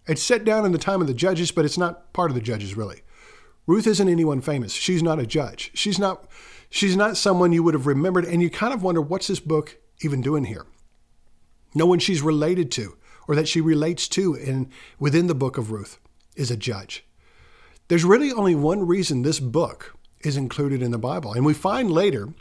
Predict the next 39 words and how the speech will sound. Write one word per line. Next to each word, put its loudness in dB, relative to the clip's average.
at -12
the -4
end 0
of -4
the -2
story -2
of -4
Ruth, 0
in -2
the 0
final -2
verses 0
of -2
that -6
book, -6
she's 0
the 2
grandmother 0
to -4
Jesse, -4
and -6
that's -6
David's -2
father. -10
So 4
she's 2
in 2
the 2
royal 2
ancestry, -4
ultimately -2
in -4
the -2
ancestry -6
of -6
Jesus, -4
and 0
that's -2
why -2